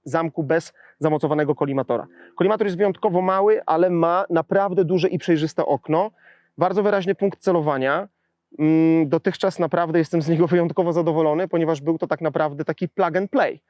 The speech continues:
On przyszedł w pudełeczku, zamocowałem go, wyregulowałem go najpierw bazowo tylko do przyrządów celowniczych, e, i kolimator działa naprawdę bez zarzutu. Także w tym momencie to jest, e, to jest mój ulubiony kolimator.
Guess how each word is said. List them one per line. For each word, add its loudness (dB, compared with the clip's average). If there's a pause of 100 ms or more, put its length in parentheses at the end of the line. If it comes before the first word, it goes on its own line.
(260)
On -2
przyszedł -4
w -20
pudełeczku, 0
zamocowałem 0
go, 0 (260)
wyregulowałem 0
go 2
najpierw 0
bazowo -2
tylko -2
do 2
przyrządów -2
celowniczych, -2 (480)
e, 0
i -4
kolimator 0
działa 0
naprawdę -2
bez -2
zarzutu. -6 (340)
Także 0
w -20
tym 0
momencie 0 (300)
to 2
jest, -2
e, 2
to -10
jest -8
mój -2
ulubiony -4
kolimator. -20